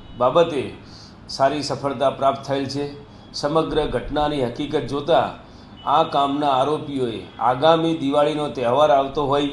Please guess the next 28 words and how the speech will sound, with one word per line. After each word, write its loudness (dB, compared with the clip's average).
અને -2
માર્કેટ 0
વિસ્તારમાં 0
તેમજ -4
બેંકોમાં 0
લોકો 0
પૈસાની -2
લેતી -4
દેતી -6
માટે -2
ભીડ -4
થતી -2
હોય 6
તેનો -2
લાભ 4
મેળવી -2
અને 0
હાલમાં 4
પકડાયેલ 2
આરોપી 4
ફારૂક 4
બિસ્મિલ્લા -4
બેગ 0
કે 0
જે -2
મૂળ 0
મહારાષ્ટ્રના, 4
અ, 0